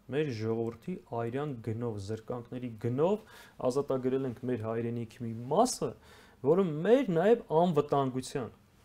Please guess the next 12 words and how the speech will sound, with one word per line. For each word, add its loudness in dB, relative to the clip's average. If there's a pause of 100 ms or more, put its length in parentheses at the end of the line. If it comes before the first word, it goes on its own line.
որը 6
Երևանի, 6
Հայաստանի -2
Հանրապետության -2
կհամայն 6
հայ 2 (120)
ժողովրդի -4 (340)
գոյատևելու, 8
զարգանալու 4
միակ 6
հնարավորությունն -2
է։ -20